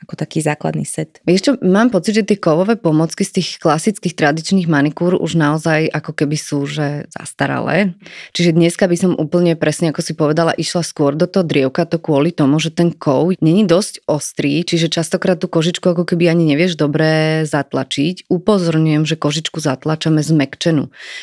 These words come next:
Speaker 2: Či už si poumývala riady, alebo sa dobre vysprchovala, pokúpala, je mäkká, môžeš využiť toto zmäknutie, alebo použiť nejaký prípravok z drogerie, proste vyslovene určený geliky, to bývajú na zmäkčenie kože.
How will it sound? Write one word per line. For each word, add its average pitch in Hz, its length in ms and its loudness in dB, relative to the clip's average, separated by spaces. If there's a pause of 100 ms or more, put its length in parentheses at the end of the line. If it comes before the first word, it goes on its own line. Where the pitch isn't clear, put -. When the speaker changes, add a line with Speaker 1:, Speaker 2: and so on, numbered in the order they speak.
(120)
Speaker 2:
Či 226 220 2
už 269 80 2
si - 160 -2
poumývala 165 520 2
riady, 143 440 -2
alebo 147 240 -2
sa - 80 -6
dobre 160 320 0
vysprchovala, 151 720 -2
pokúpala, 147 580 0
je 156 140 2
mäkká, 151 560 0
môžeš 156 320 0
využiť 160 340 0
toto 147 220 -4
zmäknutie, 156 560 0
alebo 156 400 0
použiť 156 400 0
nejaký 160 320 0
prípravok 151 720 -2
z 143 60 -14
drogerie, 151 580 2 (240)
proste 151 320 -4
vyslovene 156 400 0
určený 151 320 -2
geliky, 143 400 -2
to 151 80 -2
bývajú 151 300 0
na 147 100 0
zmäkčenie 151 480 0
kože. 180 400 -2